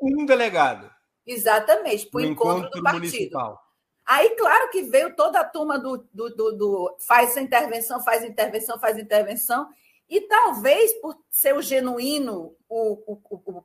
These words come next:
Speaker 2: o presidente, Genuíno tem esse valor muito importante, né? Ele tá cada vez melhor, mas ele tem esse valor muito importante porque viveu a ditadura, essa coisa toda. O Genuíno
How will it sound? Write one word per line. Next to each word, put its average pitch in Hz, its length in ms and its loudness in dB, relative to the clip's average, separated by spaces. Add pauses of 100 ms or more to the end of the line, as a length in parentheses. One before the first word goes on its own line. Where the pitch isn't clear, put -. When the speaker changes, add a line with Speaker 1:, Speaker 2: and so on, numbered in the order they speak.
Speaker 2:
o - 80 -14
presidente, 220 680 2
Genuíno 233 340 -4
tem 226 140 -4
esse 233 180 -2
valor 208 460 4
muito 233 240 -6
importante, 226 800 -4
né? 226 280 -6 (380)
Ele 208 140 -8
tá 233 120 2
cada 220 240 4
vez 254 240 2
melhor, 226 440 2
mas 226 180 0
ele 214 100 0
tem 226 140 -6
esse 214 100 -2
valor 214 300 2
muito 262 160 -6
importante 214 560 -4
porque 202 340 -10
viveu 196 400 0
a - 60 4
ditadura, 202 720 -2
essa - 180 -2
coisa 190 260 -8
toda. 254 220 -2
O 226 60 -16
Genuíno 294 520 -2